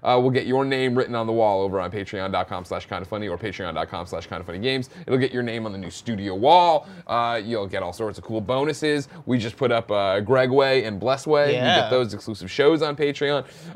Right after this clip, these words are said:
Speaker 1: Uh, they're monthly, obviously. There's a whole bunch of perks you can go over and read.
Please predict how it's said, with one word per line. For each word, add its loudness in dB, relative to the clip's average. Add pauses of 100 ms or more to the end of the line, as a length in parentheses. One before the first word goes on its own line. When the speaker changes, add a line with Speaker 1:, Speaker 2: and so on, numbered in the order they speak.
Speaker 1:
Uh, 6
they're 2
monthly, -2
obviously. -2 (120)
There's 8
a 8
whole 10
bunch 6
of -4
perks 2
you -2
can -2
go 4
over 2
and -4
read. 0